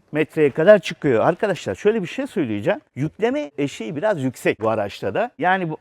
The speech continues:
bagajları yüklerken biraz sıkıntı yaşanabilir. Ama şu açıklık baktığınızda yolcuların ve sürücünün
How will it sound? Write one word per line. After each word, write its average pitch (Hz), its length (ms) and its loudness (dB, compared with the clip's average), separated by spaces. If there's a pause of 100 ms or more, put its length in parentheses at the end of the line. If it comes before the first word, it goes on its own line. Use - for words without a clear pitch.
bagajları 175 480 2
yüklerken 175 720 -6
biraz 160 200 -2
sıkıntı 165 540 -6 (340)
yaşanabilir. 151 720 0 (280)
Ama 226 360 0 (360)
şu - 260 -8 (100)
açıklık - 720 -6 (760)
baktığınızda 208 1080 -4
yolcuların 190 680 0
ve 190 100 2
sürücünün 190 640 -4